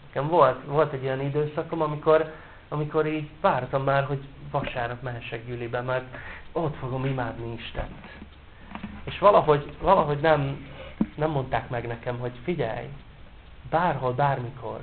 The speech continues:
ugyanazzal a Jézussal tudsz találkozni. Mert te vagy Istennek a temploma. És ez nagyon felszabadított engem, amikor ezt megértettem.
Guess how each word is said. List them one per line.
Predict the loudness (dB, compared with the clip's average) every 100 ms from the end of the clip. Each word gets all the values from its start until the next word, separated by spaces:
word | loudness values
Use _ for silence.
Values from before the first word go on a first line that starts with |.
| -10 -4
ugyanazzal | 0 2 2 0 -2 -2
a |
Jézussal | -2 -4 -4 -6 -6 -6
tudsz | -8 -8
találkozni. | -6 -6 -6 -8 -12 -10 -14 -14 -16 -18 -20 -8
Mert | -4 2
te | 6 6
vagy | 4 -2 -6 -8 -8 -10 -12 -12 -12
Istennek | -8 -8 -8
a | -10
temploma. | -10 -10 -10 -10 -12 -16 -18 -18 -18 -18 -16
És | -6
ez | 8
nagyon | 10 10 10
felszabadított | 10 10 8 2 2 2 -4 -6 -4
engem, | -2 0
amikor | 0 -2 -4 -6
ezt | -6 -8
megértettem. | -8 -6 -8 -8 -12 -12 -12 -10 -12 -16